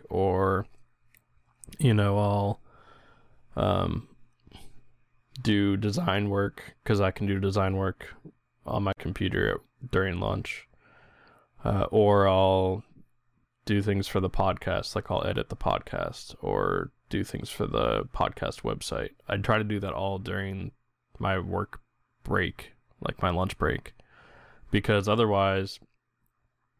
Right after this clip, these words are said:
it's time I would typically would have, you know, gone out to eat with people. So not only am I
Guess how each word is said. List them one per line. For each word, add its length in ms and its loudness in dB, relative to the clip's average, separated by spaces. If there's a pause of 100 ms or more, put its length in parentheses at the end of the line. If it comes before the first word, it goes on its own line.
(180)
it's 160 2
time 260 4
I 120 2
would 120 -2
typically 460 -2
would 200 -2
have, 380 -6 (460)
you 120 -6
know, 180 -2 (100)
gone 260 2
out 280 -2
to 120 -4
eat 400 -4 (160)
with 160 -4
people. 460 0 (800)
So 320 4
not 300 4
only 340 2
am 160 -2
I 520 -2